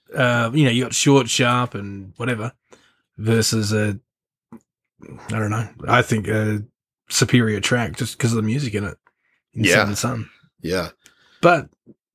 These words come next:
Speaker 1: you know, everyone's got an opinion.
Speaker 2: Now this person, yeah. Now this person, Death is an Exit, that said five to three.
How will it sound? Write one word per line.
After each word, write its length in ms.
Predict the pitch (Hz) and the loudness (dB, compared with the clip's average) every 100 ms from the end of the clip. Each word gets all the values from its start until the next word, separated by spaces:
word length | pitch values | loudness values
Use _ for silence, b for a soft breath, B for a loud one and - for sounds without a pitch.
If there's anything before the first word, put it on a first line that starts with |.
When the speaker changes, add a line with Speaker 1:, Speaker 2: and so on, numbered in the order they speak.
| - | -6
Speaker 1:
you 80 | 123 | -2
know, 180 | 117 127 - _ _ _ _ _ 113 | -2 -4 -8 _ _ _ _ _ -4
everyone's 240 | 120 135 | 0 4
got 120 | 139 | 4
an 40 | 143 | 2
opinion. 360 | 160 156 135 - _ _ _ _ | 0 -2 -4 -10 _ _ _ _
Speaker 2:
Now 160 | 123 123 | 2 2
this 160 | 147 | 2
person, 300 | - 165 135 | 4 4 4
yeah. 220 | 117 110 - _ _ _ _ | 2 2 0 _ _ _ _
Now 80 | 127 | 2
this 140 | 156 | 2
person, 400 | - 175 151 131 | 4 4 4 -2
Death 260 | 107 127 131 | 2 2 4
is 120 | 127 | 0
an 80 | 120 | 0
Exit, 400 | 113 127 180 - _ _ _ 110 | 0 0 -4 -6 _ _ _ -10
that 180 | 110 | -8
said 180 | - 110 | -4 -4
five 280 | - 123 117 | 2 2 2
to 80 | 104 | -2
three. 340 | 113 120 147 | -4 -6 -6